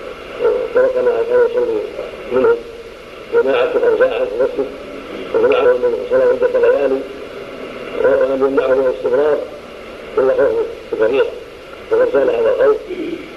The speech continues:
واستقر الأمر، فلهذا جمعهم عمر وصلى جماعة في عهده رضي الله عنه واستمر على ذلك. وكان أصحاب ذات ليلة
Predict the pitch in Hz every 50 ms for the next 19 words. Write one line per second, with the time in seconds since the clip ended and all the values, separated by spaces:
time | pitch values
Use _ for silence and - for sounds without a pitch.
0 | - - - - - - - 120 117 113 110 - - 147 143 143 - - - -
1 | - - - - 127 127 123 131 131 - - - 131 127 107 113 - 110 - 107
2 | 113 123 123 - - - - - - 127 120 117 117 110 110 110 107 110 123 127
3 | 110 120 120 131 123 120 - - - - - - - - - - - - - -
4 | - 127 123 117 110 107 104 110 107 98 - 113 110 110 104 101 101 95 98 104
5 | 104 98 95 110 127 131 - 123 - - 127 117 110 - 113 117 113 107 104 110
6 | 123 123 107 - - - - - - - - - - - - - - - - -
7 | - - 139 156 156 151 151 - - 139 143 139 139 135 131 139 127 - 127 135
8 | 139 139 131 123 - 123 120